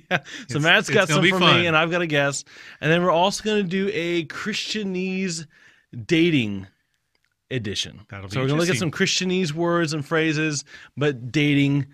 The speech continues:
Speaker 1: uh, edition type, uh, phrases and whatnot. So we've got some good stuff in store.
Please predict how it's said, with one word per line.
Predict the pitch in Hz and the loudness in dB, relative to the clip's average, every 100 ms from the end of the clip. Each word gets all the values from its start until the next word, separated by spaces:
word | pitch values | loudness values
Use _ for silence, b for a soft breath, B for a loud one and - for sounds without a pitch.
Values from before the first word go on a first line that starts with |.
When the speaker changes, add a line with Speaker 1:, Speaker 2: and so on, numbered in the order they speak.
| b - | b -6
Speaker 1:
uh, | 123 120 113 | -2 0 -2
edition | 117 120 - 113 107 104 _ - | -2 -2 -2 -4 -6 -10 _ -10
type, | 123 113 110 | -2 -2 -2
uh, | 117 107 | -4 -6
phrases | - 113 107 98 | -4 -6 -4 -8
and | 98 101 | -8 -6
whatnot. | 107 117 104 - | -6 -6 -6 -8
So | - 202 - - | 2 4 4 -2
we've | 135 196 | 0 0
got | 190 185 - | 2 0 -2
some | 165 | -4
good | 170 | -2
stuff | - 180 180 | 0 0 0
in | 170 | -2
store. | - 185 196 214 | -4 0 0 0